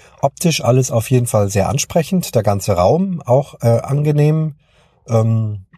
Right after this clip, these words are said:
ja, gediegen, erstaunlich groß für diese Gegend hier. Es ist ja doch, ähm, kommt einem recht verlassen vor und, äh, ein riesiger Frühstücksraum. Also scheint in diesem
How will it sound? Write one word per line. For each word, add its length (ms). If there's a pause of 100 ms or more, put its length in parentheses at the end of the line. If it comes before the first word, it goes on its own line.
(120)
ja, 240 (200)
gediegen, 840 (260)
erstaunlich 640
groß 400
für 220
diese 280
Gegend 360
hier. 320
Es 220
ist 140
ja 100
doch, 240 (520)
ähm, 260
kommt 240
einem 140
recht 260
verlassen 440
vor 380
und, 420
äh, 180
ein 220
riesiger 440
Frühstücksraum. 840
Also 180
scheint 380
in 180
diesem 340